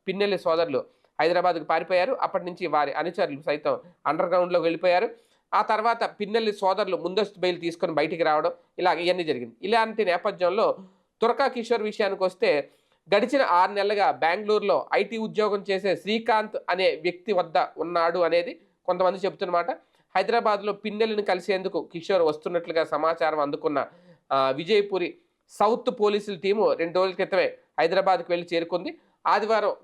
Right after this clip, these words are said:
తురకా కిషోర్ని అదుపులోకి తీసుకుంది పోలీసులు. మాచర్లు తీసుకొచ్చారు. అక్కడి నుంచి ఒక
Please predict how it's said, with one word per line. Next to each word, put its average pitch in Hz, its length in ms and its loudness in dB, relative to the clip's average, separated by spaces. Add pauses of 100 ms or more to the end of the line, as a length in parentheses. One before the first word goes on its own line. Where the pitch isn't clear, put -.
తురకా 185 260 0
కిషోర్ని 175 600 -2 (300)
అదుపులోకి 175 380 2
తీసుకుంది 185 480 -8 (140)
పోలీసులు. 175 520 0 (240)
మాచర్లు 170 360 0
తీసుకొచ్చారు. 165 460 0
అక్కడి 160 200 -2
నుంచి 156 320 -8 (260)
ఒక 180 140 2